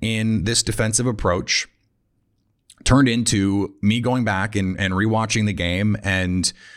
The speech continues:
looking at the scoreboard and the box scores and, and all the stats and going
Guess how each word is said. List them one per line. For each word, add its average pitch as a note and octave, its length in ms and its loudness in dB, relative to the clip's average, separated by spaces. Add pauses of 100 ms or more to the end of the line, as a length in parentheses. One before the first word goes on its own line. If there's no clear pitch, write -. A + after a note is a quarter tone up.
(340)
looking A#2+ 300 2
at A#2 100 -2
the B2 80 -2
scoreboard G2+ 800 2
and F2+ 120 0
the F#2 60 0
box G2 300 0
scores G2+ 540 0
and, F#2 280 -2
and F#2+ 140 0
all G2 180 2
the A2 100 0
stats F#2 580 0 (760)
and A2 120 4
going A2 460 0